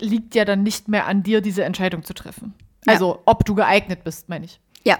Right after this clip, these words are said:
Speaker 2: jetzt habe ich schon ganz viel über die Entscheidungslösung und die ganzen Zahlen in Deutschland gesprochen.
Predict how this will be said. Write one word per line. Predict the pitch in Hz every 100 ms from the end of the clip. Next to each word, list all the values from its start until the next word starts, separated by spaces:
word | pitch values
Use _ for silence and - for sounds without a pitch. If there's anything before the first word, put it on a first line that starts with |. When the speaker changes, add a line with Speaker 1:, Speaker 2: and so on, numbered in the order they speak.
| - _ -
Speaker 2:
jetzt | 226 254
habe | 254
ich | 285
schon | - 226
ganz | 226 262 -
viel | - 262 277
über | 208 208
die | 214
Entscheidungslösung | 123 - 208 226 269 - 240 247 254 262 247
und | 202
die |
ganzen | 190 185 - 190
Zahlen | - 190 196
in | - 196
Deutschland | 208 214 185 -
gesprochen. | 202 - 175 190 240 269 330